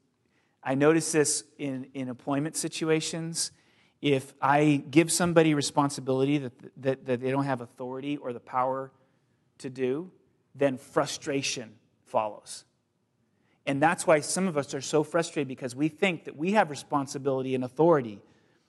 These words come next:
to do what only God can do. And so you need to fire that person and let God be God and throw yourself on the mercy and the grace of God in his goodness.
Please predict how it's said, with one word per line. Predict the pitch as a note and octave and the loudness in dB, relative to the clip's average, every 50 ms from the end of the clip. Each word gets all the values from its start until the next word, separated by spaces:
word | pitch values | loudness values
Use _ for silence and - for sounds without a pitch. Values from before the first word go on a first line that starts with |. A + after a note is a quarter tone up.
| _ _ _ _ _ _ _ _ _ - | _ _ _ _ _ _ _ _ _ -2
to | - C#3+ | 0 0
do | B2+ C3+ D3+ D3 C#3+ | 4 6 6 6 8
what | C#3 C3+ | 6 6
only | C3 C3 C3+ C3+ C3 | 4 4 2 0 0
God | A#2+ C3+ B2 B2 A#2+ - | 2 2 2 2 0 -4
can | - B2+ A#2+ | -10 -10 -8
do. | A#2+ A#2+ A2 - - _ _ _ _ _ _ _ _ _ _ _ _ _ _ _ _ _ _ _ _ _ - | -6 -6 -6 -8 -12 _ _ _ _ _ _ _ _ _ _ _ _ _ _ _ _ _ _ _ _ _ -16
And | C#3+ | -8
so | - D3 | -4 0
you | C#3+ D3 | 0 2
need | D3+ D3 | 2 0
to | C3+ | -2
fire | - - - D#3 D#3 D3+ D3 | -2 0 0 0 2 2 0
that | C#3 C3+ B2+ C3 - | 0 -2 -4 -4 -6
person | - D3 C#3 B2 - - B2 A#2+ - | -8 -10 -8 -8 -10 -12 -12 -14 -12
and | C3+ B2+ | -10 -6
let | B2+ C3 B2 - | -6 -6 -4 0
God | D3 C3+ C3 C3 B2 | 0 0 0 0 -4
be | C3 B2+ | -8 -10
God | A#2 C3+ C3+ C3 B2 A2+ A2 A2+ A2 _ _ _ _ _ _ _ - | -6 -2 -2 0 0 -2 -4 -12 -20 _ _ _ _ _ _ _ -18
and | - B2+ - | -18 -14 -6
throw | - C#3+ C#3+ | -4 -2 -2
yourself | C#3 C3 - - C#3 B2+ - C3+ | -2 -2 -2 0 0 0 0 -2
on | B2+ B2+ | -4 -4
the | B2+ | -4
mercy | B2+ C3 C#3 C#3+ C#3+ - - - C3+ A#2+ A2+ A2 _ _ _ _ _ _ _ _ - | -2 0 2 2 2 2 0 -4 -4 -6 -8 -10 _ _ _ _ _ _ _ _ -8
and | B2 B2 | -6 -4
the | B2 | -4
grace | A#2 - C3+ C3+ B2+ B2 A#2 A#2+ - - - - - _ _ _ _ - - - _ _ _ - | -4 -2 0 2 2 2 2 2 4 4 4 2 -2 _ _ _ _ -20 -20 -20 _ _ _ -6
of | - B2+ A#2+ | -6 -6 -2
God | A#2+ C#3 B2+ B2 A#2 A#2 A2 A2 A2 _ _ _ _ _ - _ _ _ _ _ _ _ _ _ _ - | 0 2 2 2 2 -2 -4 -8 -12 _ _ _ _ _ -20 _ _ _ _ _ _ _ _ _ _ -10
in | - C3 | -4 -2
his | C3 A#2+ | -2 -2
goodness. | G#2+ G#2+ B2+ A#2+ G#2 G2+ F#2+ - - - - - - | -2 -6 -8 -10 -10 -12 -14 -10 -6 -4 -4 -4 -6